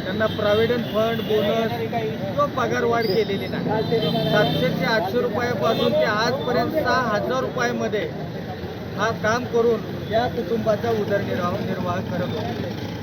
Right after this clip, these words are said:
गेल्या वीस दिवसापूर्वी तो सतत वारंवार म्हणत होता की, "माझी पगारवाढ करा, माझं कुटुंबाचा उदरनिर्वाह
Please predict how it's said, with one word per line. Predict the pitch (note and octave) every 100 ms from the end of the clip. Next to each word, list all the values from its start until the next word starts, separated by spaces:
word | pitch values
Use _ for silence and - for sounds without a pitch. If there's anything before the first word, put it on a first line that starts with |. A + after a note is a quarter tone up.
| - - - - - - -
गेल्या | G3 G#3+ B3 C4 B3+ - - -
वीस | G3+ B3+ A3+
दिवसापूर्वी | B3+ B3 B3+ A#3+ B3 A#3+ B3+ B3+ B3 A#3+ B3 A#3+ B3+ - - B3
तो | B3
सतत | B3+ A3+ - -
वारंवार | C4+ C4+ G3 - C#4
म्हणत | C4 B3+ A#3
होता | F#3+ E3+ A#2+ - - - - G3+ G3 G3 A3
की, | A3+
"माझी | A3 A3
पगारवाढ | A3 G3 A3 A3 A3 G#3+
करा, | G3+ F#3+ F#3 F3 - - -
माझं | F2 G2
कुटुंबाचा | - - G#3+ G#3 G#2+ A3
उदरनिर्वाह | G3 - A3 A3 G#3 G#3 G3 G#3